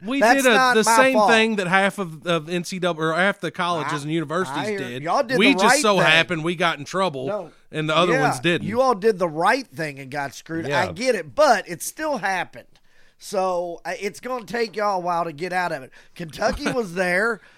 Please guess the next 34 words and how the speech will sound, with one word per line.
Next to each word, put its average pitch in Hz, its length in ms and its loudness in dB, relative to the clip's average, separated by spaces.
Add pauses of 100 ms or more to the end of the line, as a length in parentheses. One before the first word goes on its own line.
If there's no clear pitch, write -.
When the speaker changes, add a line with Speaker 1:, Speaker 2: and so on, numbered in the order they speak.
Speaker 1:
I 202 100 0
don't 254 140 2
Speaker 2:
Kentucky, 247 320 2
Speaker 1:
see 135 100 -4
Speaker 2:
I 208 140 4
Speaker 1:
why. 214 60 4
Speaker 2:
remember 277 260 2
Kentucky 202 520 -6
shame 220 440 -4
on 185 80 -4
the 170 80 -6
cover 190 280 -2
of 165 80 -6
a 160 60 -10
Sports 214 400 -6
Illustrated. 160 760 -6 (400)
Uh, 170 440 -2
so 175 240 -4
they 208 240 2
were 320 160 -4
there 170 560 -2
at 165 120 -2
one 156 320 -8
time, 143 480 -8 (300)
and 143 160 -12
they 156 140 -6
hired 160 340 -2
Pitino, 175 460 -8
who 180 100 -6
got 185 260 -2
'em 190 120 -4
out 226 260 4
of 147 200 -12
it. - 100 -20